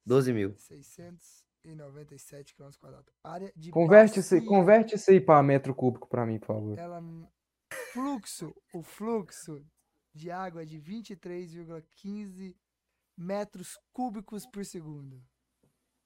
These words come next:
Speaker 1: Caraca, hein, moleque.
Speaker 2: A nascente dele é na Cordilheira dos Andes. Agora o Rio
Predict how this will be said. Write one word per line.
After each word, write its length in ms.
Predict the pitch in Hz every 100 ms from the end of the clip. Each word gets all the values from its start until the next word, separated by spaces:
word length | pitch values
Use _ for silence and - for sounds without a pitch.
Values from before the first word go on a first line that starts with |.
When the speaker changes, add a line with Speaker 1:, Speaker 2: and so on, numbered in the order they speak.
| _
Speaker 1:
Caraca, 720 | - 80 69 - - - - 143
hein, 60 |
moleque. 280 | 139 107 - _ _
Speaker 2:
A 80 | 175
nascente 540 | 185 180 - 196 190
dele 220 | 170 185 190
é 60 |
na 100 | 180
Cordilheira 760 | - 226 240 190 180 180 202 196
dos 340 | 185 170 139
Andes. 420 | 156 139 127 131
Agora 280 | 139 151 170
o 40 | 147
Rio 340 | 151 208